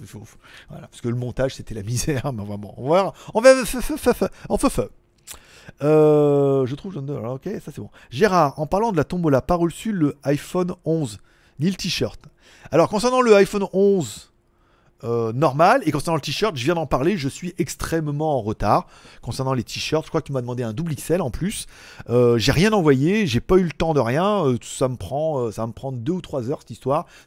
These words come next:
Il faut faire tous les noms, dire ce que vous avez choisi, les étiquettes, les imprimer, préparer les trucs avec les petits boucous, compris les packs geeks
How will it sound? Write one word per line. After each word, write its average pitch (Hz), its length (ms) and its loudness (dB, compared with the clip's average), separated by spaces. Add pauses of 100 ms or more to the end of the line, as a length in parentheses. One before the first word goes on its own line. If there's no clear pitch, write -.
Il - 60 -20
faut 113 200 -14
faire 123 180 -12
tous 156 140 -12
les 139 240 -4
noms, 180 460 -2 (240)
dire 147 120 -6
ce - 60 -18
que 151 80 -10
vous 123 120 -8
avez 123 100 -6
choisi, 156 500 -8
les 151 220 -8
étiquettes, 160 420 -8
les 127 120 -12
imprimer, 160 580 -8 (240)
préparer 147 400 -4
les 147 100 -2
trucs 151 300 -8
avec 117 120 -12
les 123 80 -8
petits - 220 -14
boucous, 143 240 -8
compris 147 240 -8
les 131 60 -2
packs 131 200 -4
geeks 202 340 -4